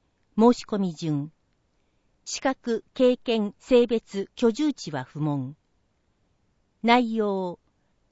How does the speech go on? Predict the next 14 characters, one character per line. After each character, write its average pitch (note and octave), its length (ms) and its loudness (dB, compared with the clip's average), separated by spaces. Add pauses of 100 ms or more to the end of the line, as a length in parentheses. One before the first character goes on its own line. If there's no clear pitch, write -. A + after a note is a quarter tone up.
(140)
事 A3+ 140 -2
業 D#4 220 2
説 C#4+ 320 -4
明 F3 200 -2
と C#3+ 220 -8
登 C4+ 220 2
録 - 240 -4
手 A3 120 -4
続 F#3+ 320 -10
き。 - 200 -20 (1120)
申 C4 180 8
し - 140 -4
込 A3+ 160 -2
み、 F#3+ 240 -4